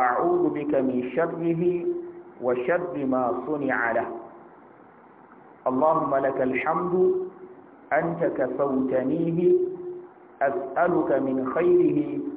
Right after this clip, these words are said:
wa khairi ma suni'a lahu, wa a'udhu bika min sharrihi wa sharri ma suni'a lahu." Wannan ita ce addu'ar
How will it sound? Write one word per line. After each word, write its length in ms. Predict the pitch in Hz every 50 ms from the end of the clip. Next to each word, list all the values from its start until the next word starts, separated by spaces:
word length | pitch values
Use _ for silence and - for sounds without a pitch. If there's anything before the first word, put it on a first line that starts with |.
| - - - - - - - - - -
wa 160 | 120 131 135 131 -
khairi 340 | 151 175 175 170 165 151 139
ma 380 | 139 139 135 135 131 - 160
suni'a 480 | 170 175 175 165 151 135 127 131 131 131
lahu, 560 | 151 165 175 180 185 185 185 185 - - - - - - - - - - - - - -
wa 160 | 117 131 127
a'udhu 560 | 127 135 131 120 127 175 180 180 185 160 156 151
bika 320 | 147 147 143 147 139 131
min 240 | 131 127 127 127 - -
sharrihi 680 | 165 170 180 - - 147 151 147 147 147 139 139 135 139 - - - - - - - - - - -
wa 160 | 104 127 123 123 123
sharri 520 | - 170 175 - - 131 135 143 143 139
ma 320 | 131 127 131 131 123 123 120 123 -
suni'a 540 | 151 165 165 143 131 127 113 - 117 110 110
lahu." 180 | 117 - - - - - - - - - - - - - - - - - - - - - - - - - - - - - - - - - -
Wannan 320 | - 123 156 185 175 160 151
ita 160 | 156 175 160 -
ce 320 | - 156 151 147 147 151 - - - 151 147 - 110 - - - - - - - - - - -
addu'ar 720 | 131 - - - 160 160 160 156 156 - - - - -